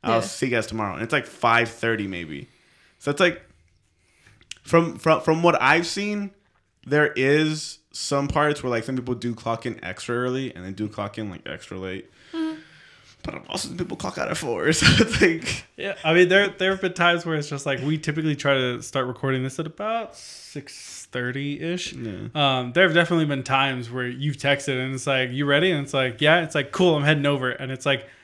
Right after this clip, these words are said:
Speaker 3: five fifteen. You get here and it's like, "What happened to work until six or whatever?" And you're like, "Oh yeah, like, I finished my project and I had nothing to do for the day, so I just clock out."
Speaker 1: <laughs>
Speaker 3: Like,
Speaker 1: So I left.
Speaker 3: Okay.
Speaker 1: There is no clocking out. It's just like, you just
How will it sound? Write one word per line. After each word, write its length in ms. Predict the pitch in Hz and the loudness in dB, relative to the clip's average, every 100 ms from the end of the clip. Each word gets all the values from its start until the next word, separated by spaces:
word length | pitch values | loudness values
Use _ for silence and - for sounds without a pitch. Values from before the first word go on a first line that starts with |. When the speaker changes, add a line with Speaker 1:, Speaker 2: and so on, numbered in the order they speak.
| _ _ | _ _
Speaker 3:
five 400 | - 135 127 113 | -4 2 2 2
fifteen. 560 | 135 110 139 131 120 | -2 -2 -2 -2 -2
You 80 | 135 | 0
get 100 | 151 | 2
here 100 | 151 | 2
and 60 | 143 | 2
it's 80 | |
like, 220 | 139 127 - - _ _ _ - | 0 -2 -4 -20 _ _ _ -20
"What 140 | 151 160 | -8 -6
happened 220 | 180 180 | -4 0
to 360 | 180 175 175 170 | 0 2 0 2
work 200 | 180 180 | 2 0
until 240 | 170 175 | -2 -2
six 340 | 165 214 - 160 | 2 0 0 0
or 80 | |
whatever?" 320 | 156 143 131 123 | 2 2 2 -2
And 180 | 143 | -2
you're 120 | 151 147 | 2 2
like, 160 | 139 - - | 2 -6 2
"Oh 120 | 185 | 6
yeah, 240 | 190 190 156 | 8 8 6
like, 180 | 147 - | 4 4
I 140 | 160 | 2
finished 240 | 156 180 | 2 2
my 100 | 170 | 2
project 500 | 139 147 160 202 208 - | 4 4 4 0 -4 -6
and 120 | 135 | 2
I 40 | 143 | 4
had 120 | 147 | 4
nothing 180 | 156 160 | 2 0
to 100 | 139 | -2
do 80 | 147 | -2
for 120 | 165 | 0
the 60 | |
day, 220 | 175 202 196 - _ | 2 2 -2 -14 _
so 120 | - 139 | -2 -2
I 40 | |
just 100 | 113 | 0
clock 200 | - 107 | -6 -8
out." 160 | 113 - | -10 -6
Speaker 1:
<laughs> 120 | 156 226 254 - | 0 2 4 4
Speaker 3:
Like, 200 | 220 - | 4 4
Speaker 1:
So 520 | 302 254 311 202 165 - | 2 4 4 6 2 4
I 100 | 156 | 4
left. 520 | 185 247 175 180 - - - _ | 6 6 4 2 -2 -20 -20 _
Speaker 3:
Okay. 520 | 131 180 359 233 285 | 0 4 8 8 8
Speaker 1:
There 180 | 466 196 | 8 8
is 140 | 214 208 | 8 6
no 180 | 208 | 2
clocking 560 | 185 - 196 202 196 180 | 2 2 4 4 2 4
out. 340 | 196 190 147 | 6 6 2
It's 100 | 139 | 0
just 140 | 156 165 | -2 4
like, 140 | 180 | 4
you 100 | 160 | 2
just 260 | 170 170 | 0 -2